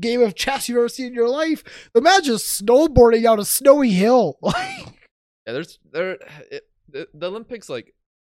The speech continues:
Speaker 2: I love the Olympics, but, like, s-, there's some things that's happened in this one specifically that kind of taints it a little, like, especially the figure skating and stuff like that, which, like, got a lot of the headlines.
Speaker 1: Hmm.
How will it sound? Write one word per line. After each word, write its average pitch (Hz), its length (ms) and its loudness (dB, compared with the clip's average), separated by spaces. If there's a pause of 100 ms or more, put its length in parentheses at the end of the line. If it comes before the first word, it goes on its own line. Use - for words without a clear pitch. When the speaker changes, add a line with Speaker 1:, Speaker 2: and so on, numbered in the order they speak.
(360)
Speaker 2:
I 127 40 -10
love 131 340 -12
the 208 120 -10
Olympics, 214 440 -12
but, 135 220 -8
like, 107 240 -10
s-, - 180 -20
there's 139 180 -12
some 180 140 -12
things 170 220 -14
that's 151 160 -16
happened 120 320 -12
in 104 260 -18
this 110 260 -16
one 117 200 -18
specifically 110 640 -16
that 98 180 -14
kind 107 180 -18
of 98 120 -20
taints - 360 -10
it 131 100 -18
a 131 40 -16
little, 143 240 -14
like, 98 180 -16
especially 104 360 -16
the 101 80 -20
figure 104 300 -18
skating 120 440 -14
and 117 100 -20
stuff - 240 -18
like 135 180 -16
that, 170 180 -14 (640)
which, 117 200 -10 (180)
like, 110 260 -14
got 113 180 -10
a 92 60 -16
lot 101 260 -10
of 98 60 -12
the 98 60 -14
headlines. 123 720 -14
Speaker 1:
Hmm. 123 220 -16